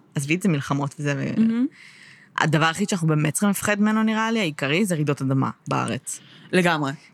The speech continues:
Speaker 1: כי א', זה מתחיל להיות קטע.
Speaker 2: שבגלל זה צונאמי הוא אפשרי בישראל,
Speaker 1: נכון.
Speaker 2: בגדול.
Speaker 1: אבל
Speaker 2: אמ,
Speaker 1: ב', ה-, הבנייה פה כל כך מטומטמת, שמספיק רעידת אדמה, מספיק...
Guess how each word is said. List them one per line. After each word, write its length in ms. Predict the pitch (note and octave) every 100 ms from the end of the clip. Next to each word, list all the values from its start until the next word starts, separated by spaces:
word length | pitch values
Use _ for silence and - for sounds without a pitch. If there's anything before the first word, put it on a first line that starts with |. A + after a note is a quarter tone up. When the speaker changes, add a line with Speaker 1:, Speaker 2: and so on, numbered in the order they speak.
| -
Speaker 1:
כי 120 | F#3
א', 100 | G#3
זה 160 | A3 F#3
מתחיל 340 | E3+ D#3+ -
להיות 140 | F#3+ F3+
קטע. 280 | - D#3+ F3+
Speaker 2:
שבגלל 300 | G3+ F#3+ F#3
זה 120 | G3
צונאמי 420 | G3+ A3+ A3 B3
הוא 120 | C4 G#3+
אפשרי 380 | - F#3+ F3+
בישראל, 420 | A3 D#3 - C#3 B2+
Speaker 1:
נכון. 120 | C#3
Speaker 2:
בגדול. 480 | C#3+ C#3+ C#3 B2+ C#3 - _ - - -
Speaker 1:
אבל 160 | D#3 D#3
Speaker 2:
אמ, 60 | D#3+
Speaker 1:
ב', 320 | G3 D3+ D#3
ה-, 180 | E3 D#3+ -
הבנייה 320 | D3+ D#3+ F3+
פה 100 | G#3
כל 80 | -
כך 120 | F#3
מטומטמת, 800 | A3 A3 D#3+ C#3+ F3 A3+ E4 - -
שמספיק 1120 | - F3 C#3 - - _ _ - E3 - B3
רעידת 260 | C#4+ A3 A3+
אדמה, 320 | F#3+ F3+ F#3
מספיק... 680 | E3 D3+ - F#3+ F3+ -